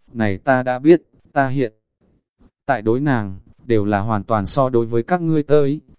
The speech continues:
thậm chí bởi vì nàng có lão thái bà chống lưng, so các ngươi còn hảo chút đâu.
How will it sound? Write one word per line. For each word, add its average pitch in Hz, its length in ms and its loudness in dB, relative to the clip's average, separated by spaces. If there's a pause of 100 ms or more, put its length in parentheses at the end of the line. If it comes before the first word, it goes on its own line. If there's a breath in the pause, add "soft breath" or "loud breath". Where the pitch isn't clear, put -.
thậm 117 200 -2
chí 123 200 -2
bởi 123 220 -2
vì 104 200 2
nàng 101 240 -2
có 117 140 -2
lão 131 200 -2
thái 113 220 -4
bà 123 220 2
chống 123 200 -2
lưng, 147 320 0 (260)
so 139 260 0
các 175 220 -2
ngươi 160 240 0
còn 104 240 0
hảo 101 220 -2
chút 170 220 0
đâu. 143 340 0